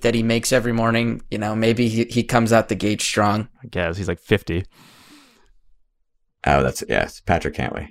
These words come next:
Speaker 3: That's who I was thinking of.
Speaker 2: Patrick
Speaker 1: That's who,
Speaker 2: Cantlay.
Speaker 3: Uh,
Speaker 1: that's who my brother's going for.
Speaker 3: Yeah, so I think my, my, my kind of first timer is, uh, Patrick Cantlay. I think, I mean, the guy has just been super consistent, um,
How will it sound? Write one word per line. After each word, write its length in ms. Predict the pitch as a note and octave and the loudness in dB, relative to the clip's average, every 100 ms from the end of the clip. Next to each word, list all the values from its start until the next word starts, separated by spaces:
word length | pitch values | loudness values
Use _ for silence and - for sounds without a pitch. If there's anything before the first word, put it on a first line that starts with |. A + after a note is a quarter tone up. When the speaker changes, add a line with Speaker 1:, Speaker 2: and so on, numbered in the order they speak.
| _ | _
Speaker 3:
That's 160 | - - | -20 -12
who 60 | - | -10
I 40 | |
was 100 | - | -10
thinking 200 | - - | -12 -14
of. 140 | - - - | -16 -12 0
Speaker 2:
Patrick 340 | B2+ C3+ D3 | 0 0 -2
Speaker 1:
That's 260 | C#3+ A2+ G2+ | 2 2 2
who, 80 | |
Speaker 2:
Cantlay. 100 | E2+ | 0
Speaker 3:
Uh, 260 | D2+ D#2+ D#2 - - | 0 2 0 -4 0
Speaker 1:
that's 220 | C3+ B2+ | 2 2
who 80 | C#3+ | 2
my 100 | C3 | 2
brother's 380 | G#2 A#2+ A2 F#2+ | 4 2 2 -4
going 240 | G2 G2 | -6 -8
for. 340 | F#2+ F2+ G2 - _ _ _ _ | -8 -8 -10 -12 _ _ _ _
Speaker 3:
Yeah, 200 | G2 F#2 | 4 4
so 200 | D#2+ G#2 | 4 6
I 100 | F#2+ G#2 | 6 6
think 220 | A#2+ - | 0 0
my, 400 | G#2 G2+ F#2+ F2 - - | 2 4 2 -2 -10 -8
my, 280 | - F#2 E2+ - | 0 0 0 -2
my 140 | F2+ | -2
kind 180 | F2 E2+ | 0 0
of 60 | - | 0
first 220 | F2 - | 0 0
timer 280 | D#2+ D#2+ D2+ | 0 0 0
is, 200 | C#2 D#2 | -2 -2
uh, 200 | D2 C#2 | -2 0
Patrick 360 | - D2+ C#2 | 0 0 -2
Cantlay. 340 | - D2 B1 C#2 | -2 -2 0 0
I 80 | C#2 | -2
think, 300 | D#2+ - - _ _ - - - - | -4 -8 -14 _ _ -20 -20 -12 -4
I 60 | - | 2
mean, 120 | E2+ | 4
the 60 | E2 | 4
guy 220 | E2 E2 D#2 | 4 4 2
has 180 | D2 | -4
just 180 | C#2+ - | -8 -6
been 400 | D2+ C#2+ D2 C2+ - | -4 -4 -4 -6 -10
super 360 | - G2+ - | -2 0 0
consistent, 640 | - D#2+ - E2 - D#2 D2+ - - | 0 -2 -2 -4 -2 -4 -4 -12 -10
um, 520 | C#2+ D2 C#2+ C#2 C#2+ | -4 0 0 0 -4